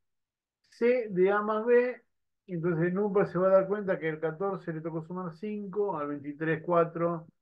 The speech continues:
a-, al treinta y dos tres y al cuarenta y uno, eh, dos.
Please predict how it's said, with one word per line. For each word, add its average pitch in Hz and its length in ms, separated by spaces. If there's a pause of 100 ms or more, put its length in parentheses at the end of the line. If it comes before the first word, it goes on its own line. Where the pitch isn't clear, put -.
(640)
a-, 139 360
al 151 280
treinta 160 360
y 160 40
dos 160 240
tres 175 460 (120)
y 156 120
al 143 140
cuarenta 151 420
y 156 80
uno, 165 580
eh, 135 440 (1080)
dos. 151 360